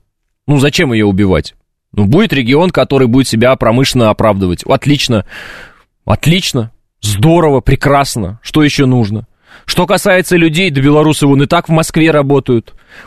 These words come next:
Может быть, э, не будут в Москве работать, захотят, э, э, вернуться в Минск, в Минске работать. Потому что, как я понимаю, доход поднимется. Ну, никуда не денется, понимаете? Он поднимется, скорее всего.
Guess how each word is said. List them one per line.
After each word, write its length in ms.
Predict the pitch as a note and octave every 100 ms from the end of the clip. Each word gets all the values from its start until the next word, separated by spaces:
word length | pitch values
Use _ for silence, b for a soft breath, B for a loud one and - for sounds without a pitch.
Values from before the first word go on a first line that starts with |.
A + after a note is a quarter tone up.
| B
Может 300 | D#3 F3 E3
быть, 280 | E3 - D3+
э, 220 | C#3+ C3
не 120 | C3+
будут 280 | C#3 D#3+ C3
в 40 |
Москве 360 | C3+ - C#3+ D#3
работать, 380 | D3+ C#3+ B2+ G#2+
захотят, 520 | B2+ - D#3 D3+ -
э, 40 |
э, 520 | A2 G#2+ G2+ F#2 G#2
вернуться 420 | G#2 B2+ C3+ - A#2
в 80 |
Минск, 320 | A#2 C#3+ - F2+
в 60 |
Минске 360 | A#2+ C#3+ - C#3
работать. 540 | C3 B2 B2 A2 - b b b b b _ _
Потому 280 | - C#3 D3
что, 140 | - D3+
как 180 | D#3
я 120 | D#3 C#3
понимаю, 500 | D3 C#3+ D3+ E3+ C3
доход 320 | B2+ D#3+ -
поднимется. 720 | C#3 A2+ A#2 D3 - A#2 G2+ _ _ _ _ _ _ -
Ну, 180 | C3 B2+
никуда 380 | B2+ D3 C#3+ C3
не 100 | C3+
денется, 440 | D3+ A2 F2 E2
понимаете? 520 | - F#2+ B2+ D#3 -
Он 100 | G#2+
поднимется, 540 | A#2 C3+ E3 A2+ - F#2
скорее 300 | F2+ E2+ E2
всего. 280 | - -